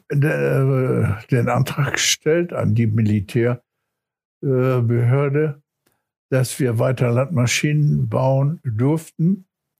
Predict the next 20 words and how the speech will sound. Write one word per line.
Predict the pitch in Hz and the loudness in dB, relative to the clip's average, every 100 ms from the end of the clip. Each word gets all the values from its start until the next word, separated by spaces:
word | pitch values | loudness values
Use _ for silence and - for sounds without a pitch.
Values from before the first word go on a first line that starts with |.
| _ | _
Dazu | 120 127 - - 156 135 | 0 0 -2 -2 0 0
wurde | 131 143 139 | 0 0 0
überprüft, | 135 104 107 101 131 147 - | 0 -2 -2 0 0 0 -2
ob | 120 113 - | 0 0 0
wir | 120 113 - 98 | 0 2 0 -4
kriegswichtige, | - 143 143 - 156 123 - - 113 107 92 _ _ _ _ _ _ | 0 2 2 -4 0 0 0 -2 0 0 -2 _ _ _ _ _ _
äh, | - - | -4 0
Sachen, | 110 95 131 - 151 156 135 | 0 0 -2 0 0 0 -2
äh, | - - - - - - | -2 0 0 0 0 0
während | 143 123 131 123 110 - | -2 0 0 0 -2 -2
des | 113 - | -2 0
Dritten | 127 123 123 110 | 0 0 0 0
Reiches | 107 120 120 - 120 - - - | 2 2 0 0 -2 0 -2 -4
produziert | - 110 101 - 139 139 | -2 0 0 0 -2 0
hätten. | 180 156 123 | -2 0 0
Das | 107 - | 0 0
war | 123 | 0
nicht | 107 117 - | 2 0 -2
der | 135 | -4
Fall. | - 143 151 175 | -2 0 0 -2